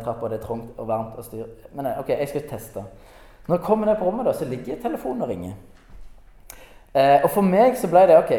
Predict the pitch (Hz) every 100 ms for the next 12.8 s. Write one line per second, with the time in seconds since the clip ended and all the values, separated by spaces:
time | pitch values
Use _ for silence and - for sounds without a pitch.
0 | 107 165 165 143 143 127 113 127 123 135
1 | - - - - - - 120 - 131 131
2 | 131 139 120 - 160 - 175 170 - -
3 | - - - 147 139 127 160 151 147 151
4 | 143 151 147 135 139 - 113 - 135 131
5 | 123 - - 107 95 - - - - -
6 | 151 147 151 - 131 131 - - - 131
7 | 143 143 139 190 196 123 - 85 82 -
8 | - 156 151 147 139 143 120 120 127 135
9 | 147 - 120 - 139 165 - - - -
10 | - - - 120 113 110 - - - -
11 | - - - 190 226 - 185 226 240 -
12 | 208 220 214 202 208 214 220 226